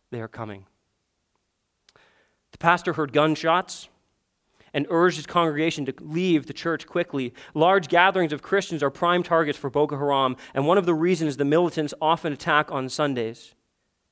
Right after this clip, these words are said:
Most members carried only their Bibles, and some used hymn books as shields against flying bullets. Some were shot, including an associate pastor.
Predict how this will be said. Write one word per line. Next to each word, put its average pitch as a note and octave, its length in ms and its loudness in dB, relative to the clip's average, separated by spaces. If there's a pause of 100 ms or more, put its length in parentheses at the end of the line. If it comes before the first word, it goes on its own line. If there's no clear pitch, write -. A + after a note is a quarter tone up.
(1600)
Most D#3+ 240 0
members D#3 320 2
carried D#3+ 340 -2
only D3+ 240 0
their C#3 120 0
Bibles, C#3 640 -2 (400)
and B2+ 100 -12
some C#3+ 220 0
used D3 240 -4
hymn C#3 180 -4
books C3+ 220 -4
as B2 100 -8
shields C3 480 -6
against A#2 320 -8
flying B2 380 -4
bullets. A#2+ 520 -8 (800)
Some D#3+ 240 2
were C#3+ 120 0
shot, D#3 320 0
including D3 420 -2
an B2+ 100 -4
associate D3+ 520 -6
pastor. C3+ 440 0